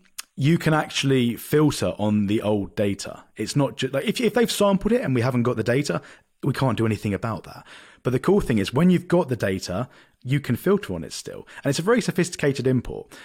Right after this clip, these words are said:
And there, the Google A P I is good enough.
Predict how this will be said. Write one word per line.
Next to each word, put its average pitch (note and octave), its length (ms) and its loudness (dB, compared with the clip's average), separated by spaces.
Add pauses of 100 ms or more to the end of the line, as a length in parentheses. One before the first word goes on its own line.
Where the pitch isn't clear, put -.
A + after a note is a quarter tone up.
(180)
And B2+ 300 2 (100)
there, E3+ 480 2
the D#3+ 180 0
Google F3+ 320 4
A E3+ 100 4
P C#3+ 160 0
I C#3+ 160 6
is C3+ 460 2 (280)
good C#3+ 280 6
enough. B2+ 540 2